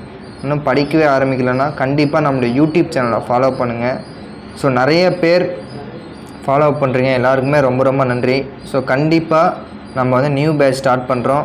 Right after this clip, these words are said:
So, பேட்ச்க்கான ஃபீஸ் நூறு ரூபாய் அப்படிங்கிறது சொல்லியிருப்போம். So, அடுத்த வருஷம் உங்க கையில கவர்மெண்ட் ஜாப் வாங்கி தர வரையும் அந்த நூறு ரூபாய் மட்டும்தான்.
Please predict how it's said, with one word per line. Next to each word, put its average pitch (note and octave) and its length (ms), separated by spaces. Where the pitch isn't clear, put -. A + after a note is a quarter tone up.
So, - 180
பேட்ச்க்கான C3 680
ஃபீஸ் C3+ 320
நூறு C3+ 240
ரூபாய் C3 300
அப்படிங்கிறது A#2+ 440
சொல்லியிருப்போம். B2+ 480
So, D#3 420
அடுத்த B2 360
வருஷம் C#3 460
உங்க C3 80
கையில C3 260
கவர்மெண்ட் C#3+ 640
ஜாப் B2+ 200
வாங்கி B2+ 360
தர B2+ 180
வரையும் C3 260
அந்த A#2+ 200
நூறு B2 220
ரூபாய் B2 220
மட்டும்தான். B2 540